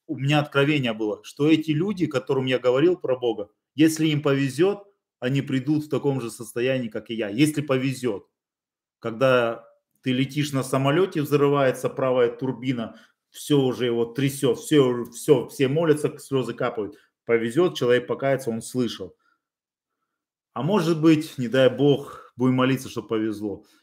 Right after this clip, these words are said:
Я хочу сказать тому, у меня было откровение, что они придут к Богу. Ну, видим-, видите, мы, мы, мы, к сожалению, такие люди, мы приходим только тогда к Богу, когда,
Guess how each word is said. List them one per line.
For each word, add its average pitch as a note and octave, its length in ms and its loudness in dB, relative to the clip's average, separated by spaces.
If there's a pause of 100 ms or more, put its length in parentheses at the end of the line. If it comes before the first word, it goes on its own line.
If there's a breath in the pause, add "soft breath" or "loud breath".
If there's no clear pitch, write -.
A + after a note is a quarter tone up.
Я C3+ 100 2
хочу D3+ 240 2
сказать D3+ 380 4
тому, D#3+ 240 2
у - 20 0
меня C#3+ 180 2
было C3+ 220 4
откровение, C3+ 480 0
что B2+ 140 -8
они B2 160 -4
придут B2+ 380 -2
к - 20 -12
Богу. A#2+ 300 0
Ну, A2+ 380 -6 (720)
видим-, D3+ 500 0 (120)
видите, E3 320 0
мы, D#3 220 4
мы, F3 480 0
мы, F3 180 -2
к - 40 -6
сожалению, D#3+ 600 2
такие D#3 340 2
люди, D#3+ 480 0 (140 loud breath)
мы C#3+ 140 0
приходим D3+ 460 4
только - 280 0
тогда C3+ 320 2
к G#2 200 -14 (100)
Богу, D#3+ 340 4
когда, C3 500 -2